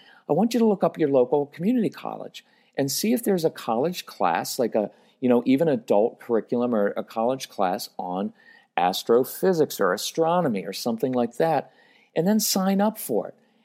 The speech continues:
And I don't know if you're allowed to, but maybe you sign your son up for it, or you sign up and you take him. How cool would it be one or two nights a week that you go over to the community college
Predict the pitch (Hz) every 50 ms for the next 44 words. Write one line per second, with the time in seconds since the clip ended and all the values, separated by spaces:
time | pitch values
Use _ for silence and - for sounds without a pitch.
0 | _ - - 110 117 143 160 - 131 117 110 - 101 87 82 85 101 143 185 185
1 | - - 127 123 139 160 - 123 117 127 151 170 160 - - 165 156 165 170 170
2 | 165 - - - 185 214 254 247 - - - - 101 92 - - - _ _ _
3 | _ _ _ _ - 120 123 117 135 165 156 - 151 123 131 135 147 160 165 -
4 | - 127 127 151 165 - - 170 165 170 175 - 151 135 127 127 - _ _ _
5 | _ _ - 202 220 220 - - 247 240 240 214 185 156 147 - - 151 147 147
6 | 139 139 _ - _ _ _ - 131 143 170 190 214 214 202 - - 202 180 175
7 | 165 160 160 - 156 139 135 165 190 175 143 - - _ _ _ _ - - _
8 | _ - 160 156 - - 131 139 170 202 214 220 214 202 - - _ _ _ -
9 | - 180 180 196 190 180 175 - - 185 165 165 - - 160 160 175 180 170 156
10 | 147 131 - - 139 123 123 123 123 123 123 -